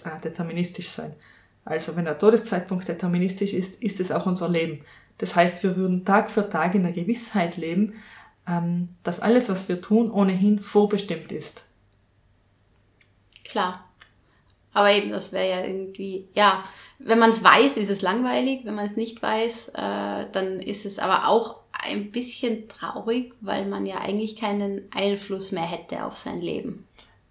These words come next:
Speaker 1: Eben genau diese,
Speaker 2: Mhm.
Speaker 1: diesen, dieses Gefühl meine ich, dieses Gefühl, eigentlich nur ein Zuschauer im eigenen Leben zu sein, dass der eigene freie Wille tatsächlich eine, eine Illusion ist. Nichts anderes, sagt ja Determinismus.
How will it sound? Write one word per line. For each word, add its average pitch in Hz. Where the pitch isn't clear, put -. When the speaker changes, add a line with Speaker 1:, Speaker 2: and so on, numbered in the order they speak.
Speaker 1:
Eben 202
genau 175
diese, 180
Speaker 2:
Mhm. 190
Speaker 1:
diesen, 202
dieses 185
Gefühl 208
meine 175
ich, 170
dieses 180
Gefühl, 208
eigentlich 190
nur 190
ein 175
Zuschauer 185
im 180
eigenen 170
Leben 165
zu 180
sein, 175
dass -
der 160
eigene 202
freie 180
Wille 202
tatsächlich 185
eine, 165
eine 180
Illusion 180
ist. -
Nichts 196
anderes, 185
sagt -
ja 170
Determinismus. 175